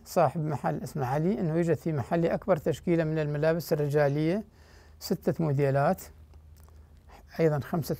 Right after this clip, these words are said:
حجوم وثمانية أعداد أو ثمانية أنواع، فما هذه التشك-، فما هذه عدد هذه التشكيلات اللي موجودة في المحل؟ راح يصير عندنا موديل في حجم في نوع، صار عندنا ستة في خمسة في ثمانية، ثم طلعنا الناتج النهائي.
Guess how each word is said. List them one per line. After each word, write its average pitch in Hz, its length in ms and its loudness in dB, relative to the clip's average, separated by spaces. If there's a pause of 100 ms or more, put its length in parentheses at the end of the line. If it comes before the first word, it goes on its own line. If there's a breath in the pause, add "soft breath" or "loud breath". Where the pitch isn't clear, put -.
حجوم 160 480 0
وثمانية 147 1160 -2
أعداد 156 380 -2
أو - 80 -8
ثمانية 151 520 -2
أنواع، 156 360 -2 (400 soft breath)
فما 170 280 2
هذه 170 100 0
التشك-، - 460 -8
فما 156 380 0
هذه 147 280 0
عدد 143 300 -2
هذه 143 240 0
التشكيلات 139 580 -2
اللي 147 120 -2
موجودة 139 280 -2
في 131 100 -8
المحل؟ 165 440 -2 (540 loud breath)
راح 151 80 4
يصير 139 200 0
عندنا 139 160 0
موديل 147 520 0
في 135 220 -4
حجم 151 360 -2
في 160 220 -2
نوع، 151 260 0 (800 loud breath)
صار 147 200 0
عندنا 139 240 0
ستة 143 500 0
في 135 200 -8
خمسة 139 400 -4
في 139 180 -4
ثمانية، 156 400 -2
ثم 147 220 -6
طلعنا 139 520 -2
الناتج 139 500 -2 (140)
النهائي. 147 500 -2